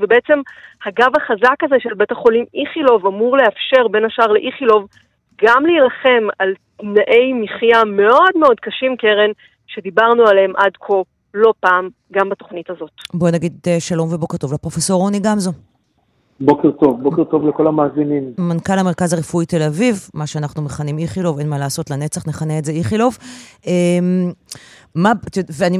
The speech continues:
Speaker 2: אני, מה בעצם הקשר שלך לאברבנאל? אני חושבת שמרבית המאזינים שלנו עדיין לא הבינו את הקשר שנוצר בין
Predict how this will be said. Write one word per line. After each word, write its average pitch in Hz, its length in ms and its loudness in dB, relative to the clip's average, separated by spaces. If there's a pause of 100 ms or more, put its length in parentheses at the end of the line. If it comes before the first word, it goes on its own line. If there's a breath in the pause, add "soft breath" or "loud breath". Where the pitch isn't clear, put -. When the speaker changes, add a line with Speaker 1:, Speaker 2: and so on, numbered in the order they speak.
Speaker 2:
אני, 175 180 -4 (240)
מה 190 200 0
בעצם 277 520 0 (120)
הקשר 220 500 -6
שלך 160 400 -10 (440)
לאברבנאל? 185 680 -2 (460)
אני 185 60 -10
חושבת 233 180 -14
שמרבית 247 340 -2
המאזינים 247 420 2
שלנו 240 280 0
עדיין 240 520 0
לא 240 240 2
הבינו 233 460 0
את - 100 -4
הקשר 220 260 -6
שנוצר 190 600 -4 (360 soft breath)
בין 190 400 -2